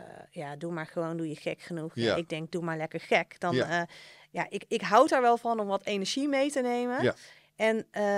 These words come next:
Speaker 1: maar het bizarness effect kan je ook op verschillende manieren inzetten. Ik heb het bijvoorbeeld ook in de cover van mijn nieuwe boek, eh,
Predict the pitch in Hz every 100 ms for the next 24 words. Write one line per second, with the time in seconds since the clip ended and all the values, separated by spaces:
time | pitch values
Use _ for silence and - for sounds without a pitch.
0 | 196 208 220 220 220 247 294 302 285 240
1 | - 240 214 - - 226 220 214 208 208
2 | 196 208 190 170 180 190 214 196 190 190
3 | 185 - - 214 196 175 175 - 311 226
4 | 175 165 165 160 156 165 - -